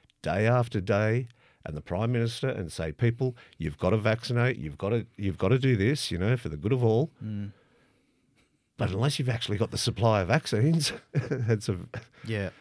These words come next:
Speaker 1: it's difficult.
Speaker 2: So
Speaker 1: So
Speaker 2: depen-, dependent on those two things,
Speaker 1: Mm.
Speaker 2: communications and the
Speaker 1: Yeah.
Speaker 2: actual vaccine.
Speaker 1: Yeah, and look, you know, we're ringing up friendly countries saying, "Hey,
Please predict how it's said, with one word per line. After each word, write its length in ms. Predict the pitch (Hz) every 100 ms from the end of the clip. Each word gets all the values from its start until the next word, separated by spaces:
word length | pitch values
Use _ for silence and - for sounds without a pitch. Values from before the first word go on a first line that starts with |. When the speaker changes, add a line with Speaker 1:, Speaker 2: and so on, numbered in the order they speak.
| _
Speaker 1:
it's 160 | 101 -
difficult. 480 | 98 82 78 - -
Speaker 2:
So 220 | 101 107
Speaker 1:
So 60 | -
Speaker 2:
depen-, 220 | 127 -
dependent 360 | 113 123 110 104
on 80 | 104
those 200 | 98 -
two 160 | 104
things, 320 | 101 110 107
Speaker 1:
Mm. 40 | 85
Speaker 2:
communications 680 | 101 107 98 101 98 95 98
and 160 | 131 127
the 40 |
Speaker 1:
Yeah. 60 | 110
Speaker 2:
actual 280 | - - 104
vaccine. 560 | 107 - 104 101 90 -
Speaker 1:
Yeah, 300 | 82 65 76
and 120 | 92
look, 280 | 90 - -
you 80 | 85
know, 240 | 78 78 - - - - - - - - - _ - - - _ _ _ -
we're 180 | 113 120
ringing 360 | 131 127 117
up 160 | 101 - _ _ _ _ _ _ _ -
friendly 420 | - 120 107 107
countries 500 | - 110 120 120 87
saying, 220 | - 101
"Hey, 380 | 117 143 120